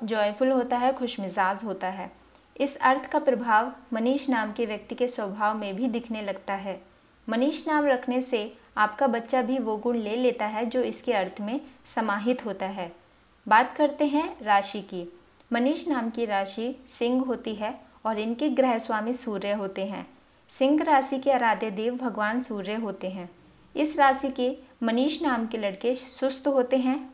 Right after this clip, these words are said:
और हृदय से संबंधित समस्याओं से परेशान हो सकते हैं। मनीष नाम के लड़कों का पाचन तंत्र और रीढ़ की हड्डी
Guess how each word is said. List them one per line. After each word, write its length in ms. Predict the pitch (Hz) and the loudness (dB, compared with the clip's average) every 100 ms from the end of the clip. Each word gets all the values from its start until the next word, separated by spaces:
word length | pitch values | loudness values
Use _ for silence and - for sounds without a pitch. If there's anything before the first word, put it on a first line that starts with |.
| - | -2
और 80 | 226 | -2
हृदय 380 | 226 240 233 302 | 0 0 2 2
से 140 | 302 | 0
संबंधित 600 | 285 247 208 202 196 254 | -2 -2 -2 -4 -2 -4
समस्याओं 600 | 254 214 196 - 202 196 | -4 -6 -6 -6 -6 -4
से 260 | 196 262 302 - - - | 0 -2 -2 -10 -10 -4
परेशान 460 | 220 220 233 240 | -4 -2 0 2
हो 160 | 254 220 | 2 0
सकते 340 | - 196 - | -4 -10 -8
हैं। 220 | 190 190 190 _ _ _ _ _ | -8 -10 -14 _ _ _ _ _
मनीष 360 | 226 254 330 - | 0 2 0 0
नाम 180 | 311 269 | 0 2
के 80 | 277 | 2
लड़कों 300 | 233 220 226 | 2 2 0
का 120 | 233 | 0
पाचन 420 | 226 214 190 208 196 | 2 2 2 -2 -6
तंत्र 380 | 202 208 254 - | -6 -4 -6 -4
और 160 | 226 220 | -2 -2
रीढ़ 260 | 214 269 302 | 0 -2 0
की 100 | 320 | -2
हड्डी 420 | 269 190 208 | -2 -4 -6